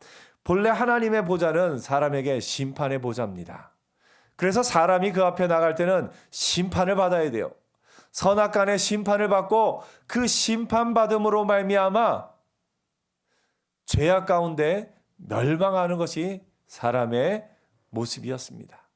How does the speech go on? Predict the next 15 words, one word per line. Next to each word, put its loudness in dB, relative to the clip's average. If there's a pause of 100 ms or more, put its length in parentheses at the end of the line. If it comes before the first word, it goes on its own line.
(680)
그런데 2
예수 2
그리스도께서 0
열어주신 2
길로 0
나갈 2
때는 0 (340)
심판의 0
보좌가 2
아니라 0 (320)
은혜의 0
보좌 0
앞에 -4
나갑니다. -4 (380)
그래서 2